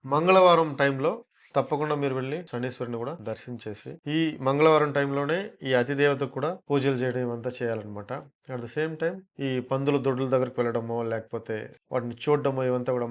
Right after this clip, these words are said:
మంగళవారం టైంలో హండ్రెడ్ పర్సెంట్ మీరు రెగ్యులర్గా టచ్ చేస్తూ వచ్చినట్లయితే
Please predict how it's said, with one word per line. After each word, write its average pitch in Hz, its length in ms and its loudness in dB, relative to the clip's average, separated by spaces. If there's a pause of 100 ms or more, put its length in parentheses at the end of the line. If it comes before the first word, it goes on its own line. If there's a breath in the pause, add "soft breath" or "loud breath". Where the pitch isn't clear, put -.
మంగళవారం 143 460 2
టైంలో 131 320 -4
హండ్రెడ్ 127 320 -4
పర్సెంట్ 123 380 -8
మీరు 123 160 -8 (160)
రెగ్యులర్గా 123 420 -2
టచ్ 113 200 -6
చేస్తూ 120 280 -6
వచ్చినట్లయితే 107 520 -14